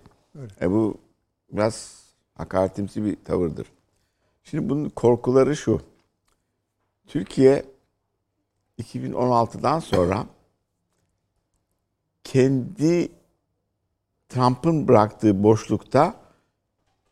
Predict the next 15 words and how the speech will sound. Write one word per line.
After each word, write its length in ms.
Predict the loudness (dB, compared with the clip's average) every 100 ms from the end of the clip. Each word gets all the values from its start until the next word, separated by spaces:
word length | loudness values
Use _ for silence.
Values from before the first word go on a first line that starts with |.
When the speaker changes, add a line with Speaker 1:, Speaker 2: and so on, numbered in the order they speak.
| _ _
Speaker 2:
kendi 440 | 0 0 0 -4
çıkarlarını 1000 | -8 -12 -2 2 4 4 4 2 2 0 -6 _ _ _ -8 2
geliştirme 680 | 2 2 -6 -6 0 2 0 -4 2
boyutuna 460 | 4 4 2 2
gitmeye 460 | 2 -2 0 0 2
başladı. 380 | -2 -4 -10 -10 _ _ _ _ _ _ _ _ _ _ _ _ _ _ _ _ _
Yani 200 | -14 -6
deniz 300 | -2 0 -2
alanları, 640 | 2 4 4 2 -2 -4 -6 -10 _ _ _ _ _ _ _ _ _ _ _ _ _ _ -4
biliyorsunuz 340 | -4 -4 0
daha 220 | 4 6 6
evvel 180 | 4
şeye 320 | 2 2 2 2 -4 -4
müdahale 440 | 2 4 4 4
edememişti. 720 | 4 2 0 -4 -8 -8 -8